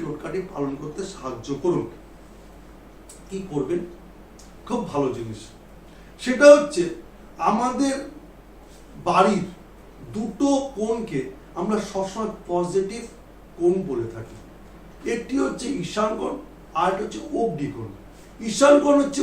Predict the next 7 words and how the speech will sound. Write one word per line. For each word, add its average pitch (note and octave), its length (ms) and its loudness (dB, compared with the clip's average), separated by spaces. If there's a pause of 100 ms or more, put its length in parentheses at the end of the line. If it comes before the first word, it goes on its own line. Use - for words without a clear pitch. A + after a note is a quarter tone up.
(160)
উত্তর C4+ 320 -4 (140)
এবং, A#3 160 2 (640)
আহ, G3 100 2 (100)
পূর্বকে B3 520 -2
কেন্দ্র B3 240 -4 (100)
করে, B3 140 -2 (380)
অগ্নিকোণ G#3+ 420 -2